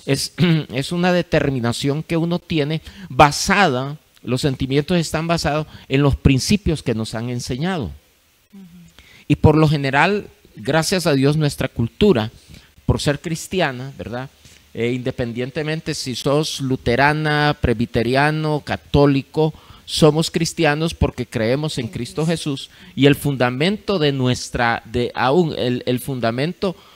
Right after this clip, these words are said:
Speaker 1: de nuestra constitución política es la familia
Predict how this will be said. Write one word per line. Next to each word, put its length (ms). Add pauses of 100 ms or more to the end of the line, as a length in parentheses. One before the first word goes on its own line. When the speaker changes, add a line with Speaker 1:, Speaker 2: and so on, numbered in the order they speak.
(160)
Speaker 1:
de 180
nuestra 440
constitución 680
política 600
es 80
la 100
familia 680